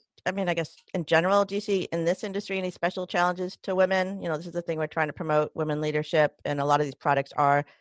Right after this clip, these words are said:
geared towards women's health and wellness and what they claim to do or can claim to do. Are, are you noticing any specific challenges for marketing that way?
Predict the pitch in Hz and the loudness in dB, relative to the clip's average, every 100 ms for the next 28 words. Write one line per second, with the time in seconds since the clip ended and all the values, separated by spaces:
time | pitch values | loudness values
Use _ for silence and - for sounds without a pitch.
0 | _ _ _ _ - 175 170 190 170 160 | _ _ _ _ -2 0 0 0 0 0
1 | 151 147 - 135 139 139 151 156 151 151 | -2 -2 -2 -6 -4 -2 0 0 0 -2
2 | - - 147 143 151 151 - 143 180 151 | -4 -10 -8 -8 -8 -8 -6 -6 -4 -4
3 | 151 156 156 131 - 165 160 156 156 - | -4 -4 -2 -2 -4 -6 -6 -6 -8 -8
4 | 160 165 165 147 - 156 165 170 170 - | -4 0 0 0 -4 -6 -2 0 -2 -2
5 | 165 160 - - 160 175 185 214 - 214 | -4 -4 -6 -10 -10 -8 -8 -8 -4 -2
6 | 208 208 214 - 190 - _ _ - 185 | -2 -2 -6 -4 -6 -6 _ _ 2 2
7 | 190 202 202 196 220 214 | 2 -4 -2 -2 -2 -4